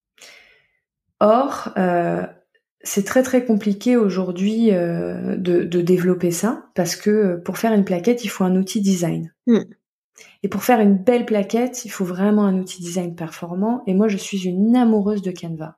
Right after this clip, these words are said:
Speaker 1: Je
Speaker 2: Ouais.
Speaker 1: trouve que c'est merveilleux et je ne ferai pas mieux qu'eux parce qu'ils ne font que ça. Donc, j'ai pas très, très envie de <laughs> développer cette partie design et mon associé non plus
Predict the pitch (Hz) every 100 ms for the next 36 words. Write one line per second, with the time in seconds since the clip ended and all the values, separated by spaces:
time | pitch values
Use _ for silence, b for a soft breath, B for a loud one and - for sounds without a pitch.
0 | - 214 202 220 208 180 202 - 202 190
1 | 202 247 226 196 196 185 208 - 214 220
2 | 220 - 208 226 214 202 185 185 196 _
3 | _ _ 202 - 220 208 202 214 220 -
4 | 208 - - - b b b b _ _
5 | _ _ _ _ B B B - 240 240
6 | 262 302 330 - 254 - 233 196 196 220
7 | 196 170 180 160 165 - - 196 185 -
8 | - 185 - - 190 180 175 226 320 196
9 | 170 170 170 - 170 - 185 170 170 285
10 | 330